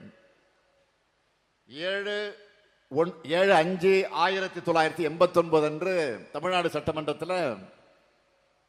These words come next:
பெண்களுக்கு சொத்துல சமபங்கு என்ற சட்டம் நிறைவேற்றப்பட்டுச்சு. அன்றைய தினம் மிகுந்த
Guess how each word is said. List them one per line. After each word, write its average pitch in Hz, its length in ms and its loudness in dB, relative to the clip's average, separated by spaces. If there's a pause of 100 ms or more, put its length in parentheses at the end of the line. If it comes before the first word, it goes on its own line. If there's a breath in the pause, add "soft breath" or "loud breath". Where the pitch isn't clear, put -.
(1200)
பெண்களுக்கு 208 500 0 (100)
சொத்துல 180 340 0 (140)
சமபங்கு 170 520 0 (300)
என்ற 151 260 -2
சட்டம் 143 420 -4 (380)
நிறைவேற்றப்பட்டுச்சு. 151 760 -6 (2000)
அன்றைய 180 280 2
தினம் 196 260 0
மிகுந்த 208 340 0